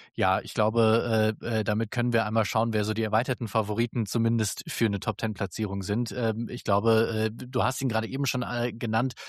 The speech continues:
wer hü-, so ein bisschen dazwischen, äh, äh, äh, rankt, ist, äh, Thiemen Ahrensmann für mich. Ähm, der kann, wenn's gut läuft, äh,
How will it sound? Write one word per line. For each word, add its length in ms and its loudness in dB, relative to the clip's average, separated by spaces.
wer 300 2
hü-, 100 0
so 180 0
ein 80 0
bisschen 320 0
dazwischen, 680 0
äh, 460 4
äh, 340 2
äh, 500 -2
rankt, 300 -2
ist, 320 -4
äh, 560 0
Thiemen 300 0
Ahrensmann 500 2
für 140 -2
mich. 260 2
Ähm, 400 2
der 140 2
kann, 360 0
wenn's 220 0
gut 220 -4
läuft, 380 2
äh, 440 2